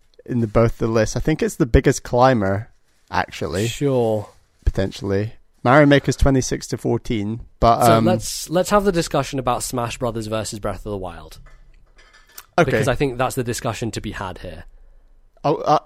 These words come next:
Speaker 1: is, is three to fifty a lock? Are we
Speaker 2: I, I think I feel okay about that. I think that's fine.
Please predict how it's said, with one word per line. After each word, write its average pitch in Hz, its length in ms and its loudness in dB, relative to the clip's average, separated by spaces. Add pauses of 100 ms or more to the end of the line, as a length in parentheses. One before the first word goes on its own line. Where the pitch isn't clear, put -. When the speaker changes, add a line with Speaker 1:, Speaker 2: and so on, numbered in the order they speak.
(200)
Speaker 1:
is, 139 180 2
is 147 240 6
three 165 360 4
to 170 120 4
fifty 151 400 2
a 135 60 6
lock? 117 420 0 (180)
Are 117 140 4
we 120 400 4 (1800)
Speaker 2:
I, 135 800 -2 (600)
I 131 100 -6
think 139 260 -2
I 131 80 2
feel 123 240 -4
okay 113 280 -4
about 95 280 -6
that. 90 180 -14 (1120)
I 113 60 -14
think 117 260 -12
that's - 300 -12
fine. 90 480 -12